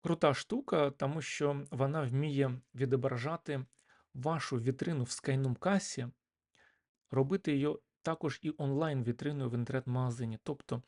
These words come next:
якщо у вас є справжня вітрина в вашому магазині, де ви періодично виставляєте певні товари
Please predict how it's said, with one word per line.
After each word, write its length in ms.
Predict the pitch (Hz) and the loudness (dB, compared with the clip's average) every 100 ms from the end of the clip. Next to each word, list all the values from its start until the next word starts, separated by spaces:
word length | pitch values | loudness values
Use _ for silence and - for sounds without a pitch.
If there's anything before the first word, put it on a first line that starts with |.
| - - - - | -14 -20 -8 -2
якщо 360 | 131 - 196 | -2 0 0
у 60 | 165 | 2
вас 300 | 143 139 - | 2 0 -2
є 80 | 131 | -4
справжня 500 | - 165 160 135 123 | -2 0 0 -2 -4
вітрина 400 | 127 - 160 156 | -4 -4 -2 0
в 60 | |
вашому 360 | 127 143 156 131 | 2 0 0 -2
магазині, 460 | 123 117 160 147 123 | 0 -2 -4 -4 -2
де 200 | 127 131 - _ _ | 0 0 -2 _ _
ви 160 | 135 135 | 0 0
періодично 720 | 131 135 135 143 - 127 123 _ _ - | 2 0 0 -4 -4 -6 -8 _ _ -8
виставляєте 680 | 127 131 139 127 139 123 135 | -6 -4 -2 0 0 0 -4
певні 340 | - 127 123 | -4 -2 -4
товари 480 | 123 123 127 147 | -4 -2 0 0